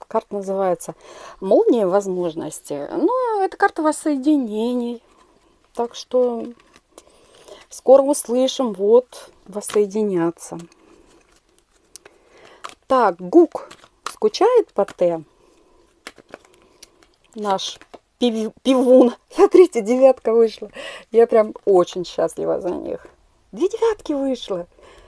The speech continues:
Ребята, они любят друг друга. И тем более это вышли, а, карты огонь и вода. В общем, постоянно на них так, э, выходит, да?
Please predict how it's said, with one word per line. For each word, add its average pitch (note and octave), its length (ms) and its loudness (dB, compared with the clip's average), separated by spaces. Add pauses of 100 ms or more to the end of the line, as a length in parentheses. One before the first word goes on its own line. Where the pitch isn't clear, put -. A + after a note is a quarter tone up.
(840)
Ребята, A3+ 520 -4
они A3 220 -6
любят A#3+ 300 -2
друг F#3+ 200 -8
друга. F3+ 200 -4
И B3+ 240 0
тем B3 220 -2
более C4+ 380 2
это G#3+ 200 -2
вышли, G3+ 480 -2 (420)
а, F3+ 340 -8
карты D4 360 -2
огонь G#3+ 340 -4
и G3+ 40 -4
вода. D#3+ 420 -10 (120)
В F3 60 -20
общем, - 280 -16 (140)
постоянно D#4+ 540 4
на G3+ 80 0
них G3+ 240 0
так, - 320 -8
э, E3+ 680 0
выходит, D#3+ 640 -12
да? A#3 220 -4